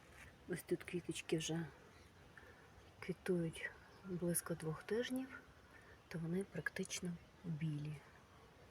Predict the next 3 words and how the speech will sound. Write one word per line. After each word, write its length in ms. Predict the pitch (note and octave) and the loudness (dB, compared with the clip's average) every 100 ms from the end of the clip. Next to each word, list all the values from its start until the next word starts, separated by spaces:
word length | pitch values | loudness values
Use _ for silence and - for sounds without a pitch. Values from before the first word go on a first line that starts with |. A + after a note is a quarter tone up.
| - - - - - - - - - - - - - - - - - - - | -18 -18 -18 -18 -18 -18 -18 -16 -16 -16 -16 -12 -12 -12 -14 -18 -18 -8 2
Але 300 | F3+ F#3 F#3 | 6 8 8
не 140 | F3+ | 6
зовсім. 420 | D#3 D3 - - | 4 0 -2 -6